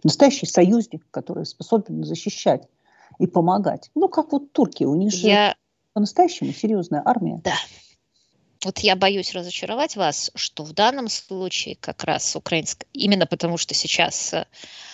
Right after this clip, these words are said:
Speaker 2: а, где-то я видела оценки, что не факт, что американская армия прерв-, прорвала бы российские укрепления.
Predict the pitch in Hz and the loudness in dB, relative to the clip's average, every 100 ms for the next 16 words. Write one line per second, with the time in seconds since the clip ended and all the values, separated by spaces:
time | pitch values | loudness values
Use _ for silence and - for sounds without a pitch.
0 | - _ - 175 170 - 160 147 160 165 | -20 _ -8 -6 -6 -8 -12 -10 -8 2
1 | 202 220 196 185 185 170 165 156 - 226 | 2 4 2 4 2 0 0 -2 -2 -4
2 | 247 - - _ 156 143 - - 170 160 | -4 -6 -8 _ -8 -8 -10 -6 -2 2
3 | 175 185 - - 156 156 151 - _ _ | 2 0 -4 -2 2 2 0 -6 _ _
4 | _ - 165 170 - 165 - - 143 - | _ 0 4 4 4 2 0 -6 -6 -2
5 | 175 214 208 156 151 _ - 165 151 143 | -2 -2 -2 -6 -6 _ -6 -6 -6 -10
6 | - - 175 151 151 156 180 156 139 - | -12 -4 -2 0 0 0 0 -2 -4 -6
7 | - - - - 160 - 151 - - | -8 -8 -12 -8 -8 -4 -4 -4 -12